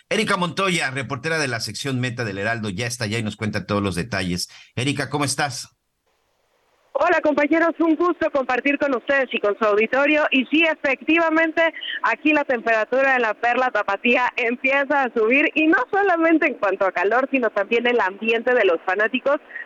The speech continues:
Speaker 2: porque justamente en unos momentos Saúl El Canelo Álvarez y John Ryder van a subir a la báscula. El último requisito antes de presentarse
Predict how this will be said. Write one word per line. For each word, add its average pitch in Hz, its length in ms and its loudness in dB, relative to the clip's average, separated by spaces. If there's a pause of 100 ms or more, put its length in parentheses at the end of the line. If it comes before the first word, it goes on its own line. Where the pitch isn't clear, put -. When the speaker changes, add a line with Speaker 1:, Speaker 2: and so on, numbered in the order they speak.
Speaker 2:
porque 277 320 0
justamente 330 540 2
en 311 80 4
unos 311 220 2
momentos 277 460 0
Saúl 254 320 2
El 285 140 2
Canelo 247 360 2
Álvarez 247 440 0 (100)
y 190 140 -16
John 254 200 2
Ryder 240 360 2
van 262 180 0
a 269 140 -4
subir 247 240 0
a 247 80 2
la 175 140 2
báscula. 190 520 -2 (300)
El 254 180 4
último 330 440 2
requisito 240 580 0
antes 240 280 0
de 220 120 0
presentarse 208 880 -2